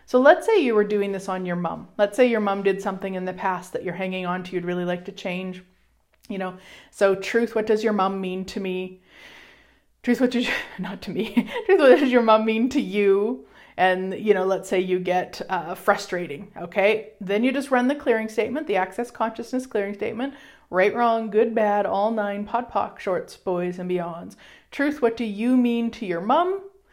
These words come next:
And let's say the first thing that pops in is, um, everything, okay? Everything that is, destroy and uncreate it all, right, wrong, good, bad, all nine, pod, poc, shorts, boys, and beyonds.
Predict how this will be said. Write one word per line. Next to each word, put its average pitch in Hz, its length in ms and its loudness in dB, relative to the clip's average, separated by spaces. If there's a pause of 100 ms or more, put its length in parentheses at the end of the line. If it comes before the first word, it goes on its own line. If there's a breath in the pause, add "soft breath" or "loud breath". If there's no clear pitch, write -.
(280 soft breath)
And 208 140 0
let's 233 160 4
say 240 80 10
the 220 120 2
first 208 280 2
thing 208 140 0
that 196 140 -6
pops 180 360 2
in 185 260 -4
is, 180 560 -4
um, 175 440 -6
everything, 180 580 -4 (240)
okay? 202 240 -4
Everything 196 480 -2
that 285 240 4
is, 190 300 -4 (420 loud breath)
destroy 180 300 0
and 202 80 0
uncreate 262 380 2
it 294 120 4
all, 202 420 4
right, 185 240 2
wrong, 214 340 2
good, 262 280 -2
bad, 196 320 -2
all 226 240 2
nine, 208 320 -2
pod, 403 240 -4
poc, - 300 -4
shorts, - 460 -6
boys, 180 460 -8
and 180 100 -12
beyonds. 190 600 -8